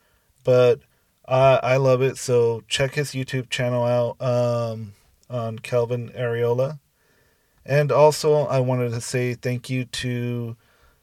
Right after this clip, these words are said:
Unaccepted Pod and ninety-one Octane. You guys, like,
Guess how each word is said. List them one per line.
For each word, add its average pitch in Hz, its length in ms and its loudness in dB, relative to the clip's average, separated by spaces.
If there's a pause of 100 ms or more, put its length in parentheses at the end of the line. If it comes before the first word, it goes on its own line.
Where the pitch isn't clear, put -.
Unaccepted 139 600 -4
Pod 139 440 4
and 127 340 -2
ninety-one 117 460 -6
Octane. 117 580 -8
You 117 60 -8
guys, 123 560 2
like, 110 360 -4